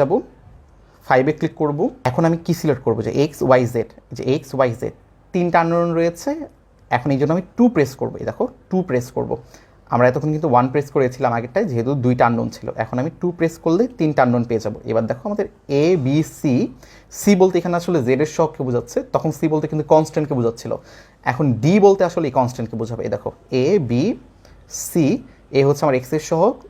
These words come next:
বি হচ্ছে আমার ওয়াই এর সহগ, সি হচ্ছে আমার জেড এর সহগ, আর ডি হচ্ছে আমার এই কনস্ট্যান্ট পার্টটা। ক্লিয়ার? তাহলে এবার চলো আমরা মানগুলো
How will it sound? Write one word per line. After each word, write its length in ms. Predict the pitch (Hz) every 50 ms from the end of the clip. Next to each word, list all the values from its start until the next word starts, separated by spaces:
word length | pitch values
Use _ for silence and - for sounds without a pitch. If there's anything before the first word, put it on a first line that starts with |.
| _ _ _ _ - - - 117 110
বি 100 | 123 127 131
হচ্ছে 160 | 139 127 - 147
আমার 100 | 143 131 117 110
ওয়াই 160 | 113 113 120 131
এর 80 | 151 226 - -
সহগ, 220 | 175 170 196 220 - -
সি 100 | - - 135
হচ্ছে 140 | 139 139 - 156
আমার 120 | 151 156 131 104
জেড 140 | 113 117 120 156
এর 60 | 156 -
সহগ, 260 | - 175 147 147 175 170 - - - - - - - - - - - _ -
আর 60 | 117 113 104 107
ডি 100 | 131 151 180 190
হচ্ছে 140 | 185 185 -
আমার 120 | 185 170 139
এই 40 | 131 -
কনস্ট্যান্ট 360 | 131 123 123 123 - - 120 -
পার্টটা। 280 | - 98 - - - - - - - - - - - -
ক্লিয়ার? 200 | - - 196 330 403 - - - _ _ _ _ - - _ _ _
তাহলে 200 | - 113 110 107 113 107
এবার 120 | 107 113 -
চলো 120 | - 147 143
আমরা 120 | 127 151 127 107
মানগুলো 260 | 104 110 107 113 113